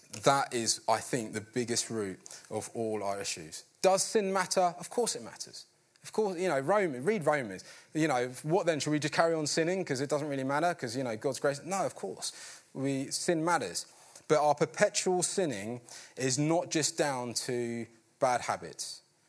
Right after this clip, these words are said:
It's down to what you truly believe. What you truly believe about yourself, what you believe about God's goodness.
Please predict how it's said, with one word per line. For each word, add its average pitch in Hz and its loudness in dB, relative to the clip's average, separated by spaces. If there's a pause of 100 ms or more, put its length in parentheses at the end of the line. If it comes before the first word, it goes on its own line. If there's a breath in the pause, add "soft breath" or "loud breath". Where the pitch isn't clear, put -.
(320 soft breath)
It's 113 -4
down 151 -2
to - -4
what 139 -4
you 117 -6
truly 107 -6
believe. 82 -14 (680)
What 120 -10
you 127 -10
truly 143 -4
believe 123 -4
about 110 -2
yourself, - -6 (460 soft breath)
what 117 -4
you 110 -6
believe 110 -6
about - -4
God's 104 -4
goodness. 135 -6